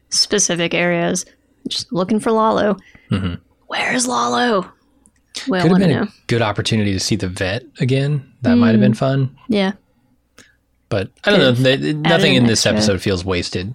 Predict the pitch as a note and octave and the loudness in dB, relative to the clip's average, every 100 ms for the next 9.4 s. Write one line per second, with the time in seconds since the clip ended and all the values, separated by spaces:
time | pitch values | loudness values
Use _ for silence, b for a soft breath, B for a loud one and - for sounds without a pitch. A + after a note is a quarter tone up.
0 | _ - G2 F#2+ - F2+ F2+ F2+ F#2 F#2+ | _ -6 -4 -4 -2 -2 -4 -6 -4 -2
1 | F2 F2 F2 G2+ F#2 F2 F2 - F#2+ - | 0 -2 -2 -2 -2 -6 -8 -6 -4 -4
2 | F#2 F2+ - G2 F2+ - - _ _ G#3+ | -6 -6 -4 -4 -4 -6 -10 _ _ 0
3 | F#3 E3+ F3 - - - - G3 - A3 | 0 2 0 -2 -6 -8 -2 -2 0 0
4 | G#3+ G3+ F#3 F#3 E3+ F3+ F#3+ F#3 - B3 | 0 0 0 0 -2 -4 -4 -4 -2 -2
5 | A3+ - - G#3+ G3 F#3+ - G3 F#3+ F#3+ | -4 -10 -8 -4 -2 -2 -2 -2 -2 -4
6 | - _ _ _ _ _ _ _ - F#3+ | -6 _ _ _ _ _ _ _ 0 2
7 | - G3 F#3+ F#3+ F#3+ F#3+ F#3 - _ _ | 4 2 0 0 0 -2 -2 -6 _ _
8 | - G3 - - B B B B B _ | -2 0 -2 -6 B B B B B _
9 | - G3 F#3+ | -2 0 0